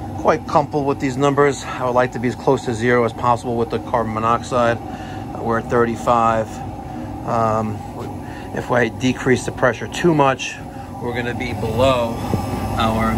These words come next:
minimum manifold pressure of three point five inches.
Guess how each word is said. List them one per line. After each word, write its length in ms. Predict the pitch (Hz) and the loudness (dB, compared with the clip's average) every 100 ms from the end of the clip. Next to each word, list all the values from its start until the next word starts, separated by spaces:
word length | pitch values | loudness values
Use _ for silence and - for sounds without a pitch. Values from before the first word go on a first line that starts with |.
| 113 | 2
minimum 360 | 131 127 120 113 - - - - - - | 4 4 2 2 0 -2 -2 -2 -2 -2
manifold 500 | 131 131 139 143 131 127 | 0 0 -2 -2 -2 2
pressure 340 | 135 - 139 | 0 0 -4
of 1080 | - - - - - - 113 107 107 - - | -4 -4 -4 -4 -2 0 2 2 0 -4 -2
three 180 | 120 123 | 0 0
point 320 | - 123 113 | 0 -2 0
five 260 | 113 110 110 | 0 0 -2
inches. 320 | 107 98 | -2 -2